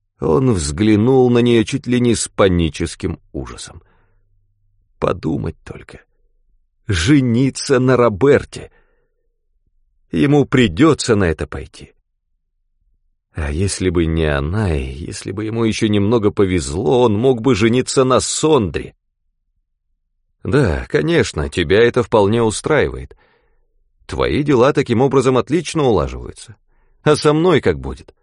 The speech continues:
Вот ловко выходит. Только я начал здесь работать, и вдруг все брошу и уеду. Придется уехать, если все узнают об этой истории.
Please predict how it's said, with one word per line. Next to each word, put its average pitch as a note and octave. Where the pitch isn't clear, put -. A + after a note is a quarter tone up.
Вот B2
ловко B2+
выходит. -
Только C3+
я G#2+
начал G#2+
здесь G#2
работать, D#2+
и C2
вдруг E2
все D3+
брошу A#2+
и C#3
уеду. C#3
Придется D#2
уехать, C#3+
если A2+
все A#2+
узнают G#2+
об F#2+
этой F2+
истории. -